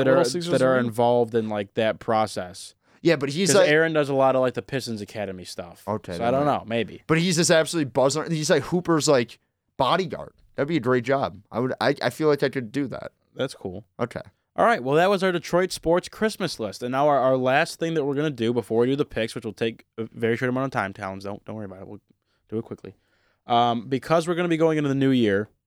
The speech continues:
Speaker 1: our last show before the New Year's, I've said a hundred times now. Uh, Detroit sports New Year's resolutions, one for each team. Of, you know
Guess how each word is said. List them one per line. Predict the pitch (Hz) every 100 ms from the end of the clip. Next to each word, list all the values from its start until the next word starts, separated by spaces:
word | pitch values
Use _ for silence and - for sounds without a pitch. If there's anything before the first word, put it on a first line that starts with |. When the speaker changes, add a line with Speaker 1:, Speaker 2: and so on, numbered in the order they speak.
| _
Speaker 1:
our | 113
last | 110 117 127
show | - 131
before | 123 127 123
the |
New | 123 120
Year's, | 104 98
I've | 95
said | 104
a | 98
hundred | 110 104
times | 110 95 90
now. | 90 90 - _ _ _ _
Uh, | 110 113 107 - 120
Detroit | 117 123 - 151 165 -
sports | - 160 151 147 -
New | 135 135
Year's | 143 139 135 127
resolutions, | 123 117 107 98 - - - 110
one | 123 160
for | - 151
each | 127 135 -
team. | 139 123 120 117 - _ _ _ -
Of, | 110 107 98 120
you |
know | 104 110